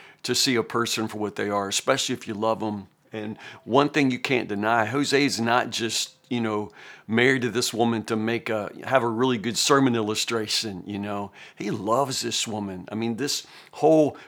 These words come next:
you know, story doesn't work if he doesn't really love her. I think he loves her. Uh, so anyway, I, I, I don't know. When I look at it that way, I just feel like he fell in love with her, uh,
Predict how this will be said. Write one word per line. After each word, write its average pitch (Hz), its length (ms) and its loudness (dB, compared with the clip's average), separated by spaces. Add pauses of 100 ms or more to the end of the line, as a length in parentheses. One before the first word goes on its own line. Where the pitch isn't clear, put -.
(140)
you 135 160 4
know, 120 100 4
story 143 460 2
doesn't 107 420 2
work 120 300 2
if 113 80 -4
he 123 80 -4
doesn't 113 380 -4
really 110 240 -4
love 104 320 0
her. 101 160 -4
I 101 60 -6
think 113 260 -6
he 110 80 -8
loves 101 380 -4
her. 101 320 -8 (560)
Uh, 95 220 -10 (180)
so - 160 -4
anyway, 135 280 2
I, 123 100 2
I, - 220 -6 (100)
I 147 60 6
don't 151 120 6
know. 123 180 4
When 139 220 4
I 139 40 6
look 175 220 4
at 180 80 6
it 156 140 4
that 151 200 6
way, 135 140 4
I 127 80 4
just 127 300 -4
feel 139 200 -2
like 123 260 2
he 135 120 -2
fell 127 280 2
in 117 100 0
love 117 180 4
with 123 140 -6
her, 123 480 2 (440)
uh, 101 440 -2